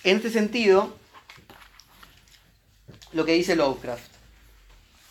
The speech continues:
"El único comprobante de lo auténticamente sobrenatural es el siguiente. Saber si suscita o no en el lector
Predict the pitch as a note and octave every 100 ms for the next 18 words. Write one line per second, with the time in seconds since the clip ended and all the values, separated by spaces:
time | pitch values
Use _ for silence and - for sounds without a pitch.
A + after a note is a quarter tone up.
0 | - - - - - - - - - -
1 | - - - - _ _ - G3+ A#3 C#4+
2 | B3 A#3 A3 G#3 A3 G#3+ B3 B3 A3+ F#3+
3 | F#3+ A3+ A3+ G#3+ F#3+ G#3 A3 G3 F3+ F3
4 | F3 F3+ G#3 A3 F#3+ - D#3+ C#3+ B2 A2+
5 | A#2 - _ _ _ _ _ _ - F#3+
6 | G3+ C#4 C#4+ A#3 G#3+ G#3 A#3 A3 F#3 F3+
7 | F3+ E3+ D3+ D3+ D#3 - B3 C4 -